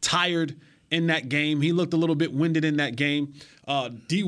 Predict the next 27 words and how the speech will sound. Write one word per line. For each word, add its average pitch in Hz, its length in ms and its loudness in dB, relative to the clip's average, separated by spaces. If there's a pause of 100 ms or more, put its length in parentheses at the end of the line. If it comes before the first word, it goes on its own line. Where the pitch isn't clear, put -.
(180)
uh, 160 140 0
D 165 180 0
Law 165 340 2
is 135 140 -4
coming 160 300 0
back 143 200 -2
from 139 140 -8
the 117 60 -8
foot 180 200 -2
injury. 156 480 2
I 175 80 -4
mean, 180 140 2
there, 233 140 4
there 226 200 2
are 233 80 2
a 180 40 -2
host 190 320 0
of 180 60 0
guys 175 300 0
who 165 100 -2
kinda 233 260 -2
deal 196 280 0
a 147 40 -4
little 180 180 2
bit 165 140 0
of 160 80 2
everything. 185 500 -2